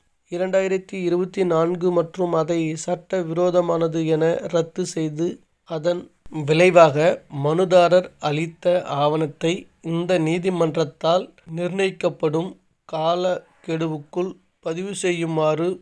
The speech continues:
மூன்றாவது பிரதிவாதிக்கு உத்தரவிட வேண்டும்.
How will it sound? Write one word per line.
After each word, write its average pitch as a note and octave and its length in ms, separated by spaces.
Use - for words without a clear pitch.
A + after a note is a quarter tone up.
மூன்றாவது D#3+ 1000
பிரதிவாதிக்கு F3+ 1080
உத்தரவிட D#3+ 720
வேண்டும். C#3 540